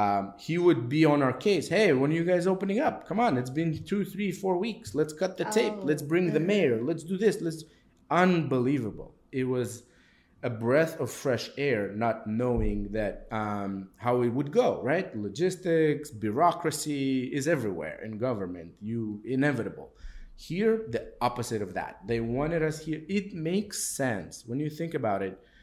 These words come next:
Speaker 1: we are a coffee shop. We don't sell alcohol. We don't open late. We bring jobs.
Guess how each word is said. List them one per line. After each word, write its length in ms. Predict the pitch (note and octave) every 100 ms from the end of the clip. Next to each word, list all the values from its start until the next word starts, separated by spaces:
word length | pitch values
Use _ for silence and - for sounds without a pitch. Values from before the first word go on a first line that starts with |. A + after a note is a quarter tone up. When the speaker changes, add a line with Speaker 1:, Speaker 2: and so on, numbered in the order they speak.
| _ -
Speaker 1:
we 300 | A2+ C3+ C3+
are 640 | B2 A#2 A2 G#2+ G#2 G2+ - _ _ _ _
a 540 | B2+ A2+ G#2+ G#2+ G#2 G2+ - -
coffee 240 | E3 E3+ C3
shop. 180 | G2 - - - -
We 140 | A2
don't 120 | A#2 A2+
sell 100 | A#2 A2+
alcohol. 440 | D#3+ F3 D3+ G#2+ - - -
We 220 | A2+ A#2
don't 480 | A#2 A#2 A#2 A2+ A2 - A#2+
open 360 | - A#2+ A2+ A#2+
late. 320 | F#3 - - - - - -
We 600 | - A2 A2 A2+ A2 A2 - - - _ _ - F#2+
bring 240 | B2+ B2+ G#2
jobs. 480 | C3 - - -